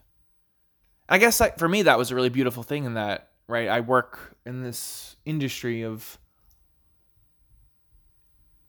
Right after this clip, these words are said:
right, opport-, not opportunity, potential, potential.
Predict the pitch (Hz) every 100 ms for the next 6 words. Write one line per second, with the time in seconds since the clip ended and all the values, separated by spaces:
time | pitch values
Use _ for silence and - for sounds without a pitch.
0 | _ _ _ _ - 110 110 - 120 123
1 | 127 - - - 220 254 - 220 - 147
2 | _ - - - 196 185 127 107 - -
3 | - 139 117 - - - - - - -
4 | -